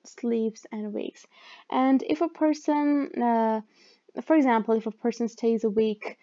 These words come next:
uh, indefinitely, his power of, uh, attention and his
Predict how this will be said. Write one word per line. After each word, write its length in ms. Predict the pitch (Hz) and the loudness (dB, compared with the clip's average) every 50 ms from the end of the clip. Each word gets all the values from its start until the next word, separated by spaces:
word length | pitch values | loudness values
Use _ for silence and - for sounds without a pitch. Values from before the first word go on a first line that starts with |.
| - - _ - - | -20 -20 _ -12 -6
uh, 440 | - 226 220 214 214 214 208 208 208 - | -4 -2 0 0 0 0 0 -2 -2 2
indefinitely, 920 | - 277 269 254 233 - - 214 202 - - - 220 220 226 247 262 254 - - 254 | 4 4 4 4 2 0 -4 -8 -6 -6 -4 -4 -4 -4 -2 -4 -4 -6 -4 -6 -6
his 260 | 226 - 277 254 - | -4 -2 -2 -2 -4
power 640 | - - - 269 262 262 254 269 285 285 285 285 277 | -6 -6 -2 -2 0 0 2 2 2 4 4 2 2
of, 300 | - - 240 240 220 - - - - - - | 2 2 2 0 0 -4 -12 -20 -16 -6 -2
uh, 280 | 233 226 220 214 208 - | -2 0 0 -2 -2 -4
attention 640 | 220 214 - 247 254 240 214 - - 233 233 220 208 | -6 -8 -4 -2 -2 -2 -2 -4 -8 -8 -8 -6 -6
and 240 | - 220 220 220 220 220 - - | -6 -6 -6 -6 -8 -10 -10 -6
his 180 | 233 233 220 | -6 -6 -6